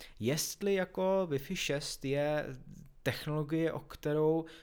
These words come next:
bychom měli už teď nějakým způsobem stát. Mně to přijde podobný jako pět G čko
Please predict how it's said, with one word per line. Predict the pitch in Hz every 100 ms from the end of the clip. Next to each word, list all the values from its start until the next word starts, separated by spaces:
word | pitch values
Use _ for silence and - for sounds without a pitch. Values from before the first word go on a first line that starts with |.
| -
bychom | 120 - 160
měli | 160 165
už | 160 -
teď | 139
nějakým | 143 151 156 170
způsobem | - 143 135 139 151 156
stát. | - 117 107 135 -
Mně | 127 117
to | 135 175
přijde | 170 - 135 135 156
podobný | 156 123 139 143 151 151
jako | 139 160
pět | - 110
G | 101 110
čko | 113 - 113